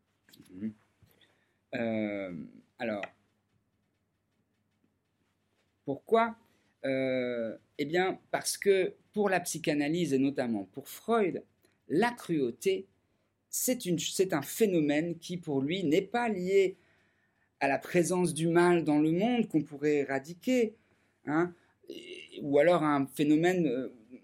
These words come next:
sur lequel on pourrait donner une interprétation religieuse, en posant qu'il serait possible de progressivement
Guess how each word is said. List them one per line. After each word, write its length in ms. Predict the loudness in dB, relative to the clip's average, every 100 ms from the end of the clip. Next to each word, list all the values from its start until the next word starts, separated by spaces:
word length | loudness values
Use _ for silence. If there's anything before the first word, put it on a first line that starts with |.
| -20 -20
sur 200 | -8 -2
lequel 240 | 0 2 2
on 80 |
pourrait 200 | 2 0
donner 240 | 0 2 4
une 100 | 4
interprétation 1000 | 2 -4 -6 -4 -4 -4 2 4 4 2
religieuse, 880 | 2 2 2 -2 0 4 4 2 -4
en 120 | -6
posant 340 | -4 -2 -2
qu'il 120 | -4 -6
serait 180 | -6
possible 720 | -4 -2 0 -2 -4 -6 -6
de 100 | -8
progressivement 1040 | -8 -6 -6 -2 -4 -4 -8 -2 0 0